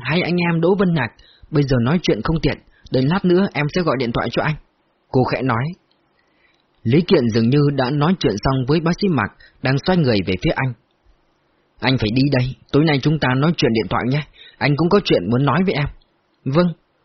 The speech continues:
cô nghẹn ngào nói. Nhân lúc Lý Kiện không chú ý, anh nhanh chóng đưa tay xoa nhẹ mái tóc cô. Không sao nữa rồi, bây giờ em rất an toàn, anh phải đi đây. Cao Cảnh nói rồi bước nhanh ra khỏi phòng cô, thực ra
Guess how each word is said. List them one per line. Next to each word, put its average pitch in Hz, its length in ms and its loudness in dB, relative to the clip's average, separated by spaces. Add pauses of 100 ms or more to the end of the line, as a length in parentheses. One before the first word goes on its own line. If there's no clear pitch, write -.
(120)
cô 170 120 4
nghẹn 120 260 0
ngào 98 160 0
nói. 107 340 -4 (1700)
Nhân 147 180 4
lúc 165 220 4
Lý 151 120 4 (100)
Kiện 110 200 2
không 143 200 0
chú 139 140 4
ý, 147 320 2 (100)
anh 120 120 0
nhanh 127 180 2
chóng 147 220 0
đưa 156 100 2
tay 127 180 -2 (160)
xoa 180 100 2
nhẹ 127 200 0
mái 104 260 -2
tóc 190 180 -2
cô. 160 240 0 (720)
Không 135 200 -2
sao 123 200 2
nữa 143 200 2
rồi, 98 180 0 (320)
bây 131 140 2
giờ 113 240 2
em 120 240 0
rất 190 160 0
an 135 200 -2
toàn, 92 280 -4 (100)
anh 135 200 0
phải 95 100 -2
đi 131 100 2 (120)
đây. 127 140 0 (720)
Cao 170 180 2
Cảnh 123 200 0
nói 139 260 2
rồi 101 260 2
bước 175 160 0
nhanh 170 180 0
ra 170 100 0
khỏi 90 240 -4
phòng 85 180 -4
cô, 151 240 0 (300)
thực 92 120 -2
ra 120 360 -4